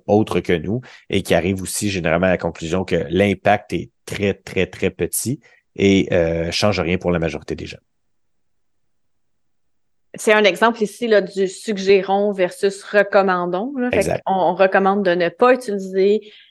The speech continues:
Speaker 2: euh, le L P A et les apo B et on sugg-, ben, il suggère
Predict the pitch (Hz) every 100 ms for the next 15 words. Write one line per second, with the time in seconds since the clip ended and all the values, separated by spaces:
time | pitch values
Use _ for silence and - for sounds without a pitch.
0 | _ - 175 175 170 170 170 170 170 170
1 | 175 175 180 - 180 170 160 165 165 170
2 | 180 170 202 247 262 - - 175 165 160
3 | - - - - 196 180 - 180 160 180
4 | - - 226 190 202 185 202 208 196